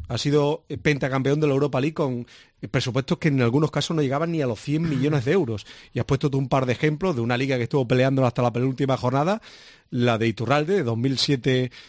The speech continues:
de dos mil seis, dos mil siete, y luego esa,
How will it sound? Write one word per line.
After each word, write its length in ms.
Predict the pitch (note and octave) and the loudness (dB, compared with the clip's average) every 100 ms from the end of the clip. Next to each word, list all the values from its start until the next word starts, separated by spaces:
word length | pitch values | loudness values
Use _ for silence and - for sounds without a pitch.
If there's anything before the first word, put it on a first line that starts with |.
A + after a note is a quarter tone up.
| _ | _
de 720 | - B2+ B2 A#2+ A2+ A2+ A2+ | -4 0 2 0 0 0 -2
dos 100 | A2+ | -2
mil 140 | B2 C#3 | 0 0
seis, 160 | D3 | 2
dos 80 | C3+ | 2
mil 160 | C3 C3 | 2 0
siete, 260 | - C#3+ | -2 0
y 60 | F3+ | 2
luego 320 | B2+ C3 D#3+ - - _ | 2 2 0 -2 -20 _
esa, 1000 | - B2+ - A#2+ A#2+ A#2+ A#2+ A#2 A#2+ B2+ | -12 -8 -2 0 0 0 -2 -2 -4 -6